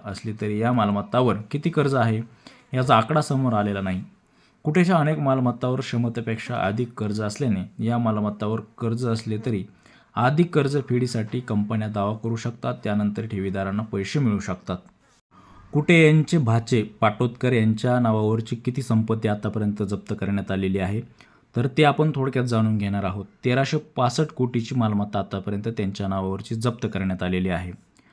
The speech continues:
तर सुरेश कुटे यांच्या नावावरती आतापर्यंत चार हजार चारशे कोटीची मालमत्ता जप्त करण्यात पोलिसांना यश आलेलं आहे.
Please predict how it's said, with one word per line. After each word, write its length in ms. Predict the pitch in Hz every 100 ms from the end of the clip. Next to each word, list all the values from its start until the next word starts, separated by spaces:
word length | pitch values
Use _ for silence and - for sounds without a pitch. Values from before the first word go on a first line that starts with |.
| _ _ _ -
तर 140 | 151 139
सुरेश 360 | - 139 180
कुटे 240 | - 165 170
यांच्या 280 | 151 151 160
नावावरती 640 | 139 127 123 127 127 131
आतापर्यंत 640 | 120 110 127 123 123 117 117
चार 320 | 127 127 117
हजार 240 | 110 120
चारशे 360 | 120 113 107 120
कोटीची 460 | - 107 117 113 135
मालमत्ता 540 | 101 110 127 113 131
जप्त 280 | 113 95 -
करण्यात 320 | 107 104 110 110 -
पोलिसांना 540 | 107 110 120 104 104 98
यश 340 | 98 123 -
आलेलं 280 | 98 95 95
आहे. 220 | 92 95